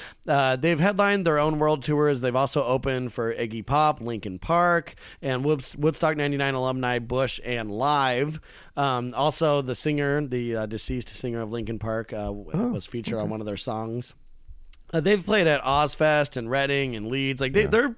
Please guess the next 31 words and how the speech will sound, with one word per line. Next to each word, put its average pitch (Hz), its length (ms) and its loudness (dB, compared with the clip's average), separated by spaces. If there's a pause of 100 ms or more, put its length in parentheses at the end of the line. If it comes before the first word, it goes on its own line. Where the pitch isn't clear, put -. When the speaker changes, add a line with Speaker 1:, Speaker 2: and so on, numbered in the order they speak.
(180)
Speaker 1:
they 170 160 4
were 262 160 4
pretty 180 280 4
big 143 280 2
for 120 140 0
a 107 60 0
while. 104 260 0
They, 120 100 2
they, 139 160 2
they 143 180 2
did 147 200 0
some 143 140 0
big 127 180 -2
stuff, 117 320 0 (340)
uh, 147 140 4
but 202 320 4
they 147 80 4
only 170 180 4
had 147 180 2
two 190 240 2
albums. 120 500 2
One 180 340 2
was 143 120 2
produced 139 340 -2
by 123 120 0
Sylvia 135 400 0
Massey, 131 500 0 (320)
who 160 200 6
has 139 120 2
worked 165 220 2
with 160 160 0